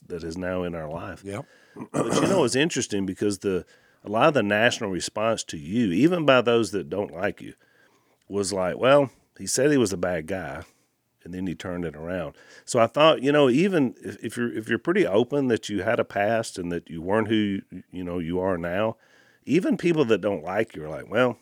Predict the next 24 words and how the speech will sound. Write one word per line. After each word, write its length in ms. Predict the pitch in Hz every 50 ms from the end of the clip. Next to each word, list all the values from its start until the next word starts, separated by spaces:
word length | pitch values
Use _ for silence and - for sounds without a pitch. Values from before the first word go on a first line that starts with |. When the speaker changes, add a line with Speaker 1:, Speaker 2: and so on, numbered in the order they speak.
| _ _ -
Speaker 1:
you 100 | 95 92
know, 80 | 82
stuff 260 | 76 - - 90 85 -
happens." 400 | 90 82 80 - - 64 - -
And 320 | 85 82 71 98 98 107
I 60 | 117
don't 80 | 135 135
know 80 | 131
if 60 | 120 104
it's 100 | 98 101
just 140 | 101 -
'cause 160 | - 113 95 95
of 60 | 85
their 140 | 90 80 82
own 140 | 90 90 78
personal 420 | - 110 117 117 - - 120 95
angst 440 | 95 113 117 123 117 - - - - _ _ _ _ - _ _ _ -
or 80 | 87 92
whatever, 420 | 90 101 104 113 113 113 104 90
but 120 | 87 90 87
I 60 | 90
noticed 320 | 95 110 120 123 117 -
with 140 | 92 90 78
Dad, 480 | 73 90 98 120 113 95 87 82 76